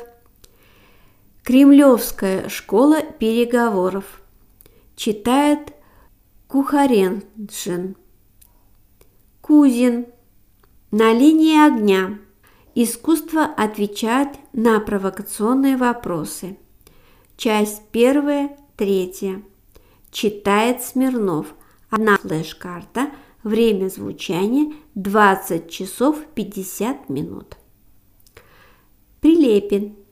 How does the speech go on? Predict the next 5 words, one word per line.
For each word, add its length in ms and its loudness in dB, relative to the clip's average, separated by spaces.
«Семь 560 0
жизней». 760 -2
Сборник. 760 -2
Читает 600 0
Сергеев. 840 -2